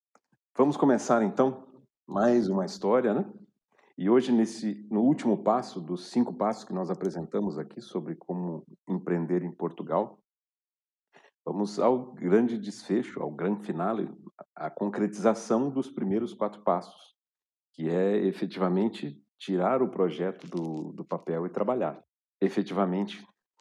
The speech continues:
<laughs> todos os quatro passos culminam nesse, e se esse passo não for executado, de nada adiantaram os quatro primeiros. Então, nesse tipo de, de, de situação,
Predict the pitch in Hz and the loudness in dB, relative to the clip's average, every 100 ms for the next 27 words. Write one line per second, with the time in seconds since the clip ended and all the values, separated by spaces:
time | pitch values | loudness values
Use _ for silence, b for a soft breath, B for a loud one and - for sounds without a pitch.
0 | _ - - - 117 98 101 - 107 101 | _ -14 -12 0 0 2 -2 0 2 2
1 | 101 - 92 - - - 101 95 98 101 | 2 4 4 2 -10 -2 0 2 2 2
2 | 92 98 104 - 110 - 104 - 107 104 | 2 2 0 -4 -8 -6 -6 0 2 2
3 | 101 - 90 - 90 87 87 - 87 82 | -2 2 2 2 -4 -4 -4 -2 0 -2
4 | - - 82 78 85 - - 82 80 87 | -6 -12 -8 -6 -6 -6 -4 -2 -4 -8
5 | 90 _ - - - - 180 175 180 85 | -14 _ -20 -16 -16 -8 -2 0 0 0
6 | 90 127 95 98 - 90 - 113 95 71 | -2 -2 -2 -4 -4 -6 -4 -6 -4 -4
7 | - - - _ _ _ _ _ _ _ | -8 -20 -20 _ _ _ _ _ _ _
8 | _ _ - 123 147 151 160 - - 135 | _ _ 0 0 2 0 0 -4 -4 -4
9 | - 90 87 82 82 71 - 82 - - | -2 -4 -4 -4 -6 -8 -8 -10 -8 -6
10 | 85 - 127 127 - | -4 0 -2 -2 -12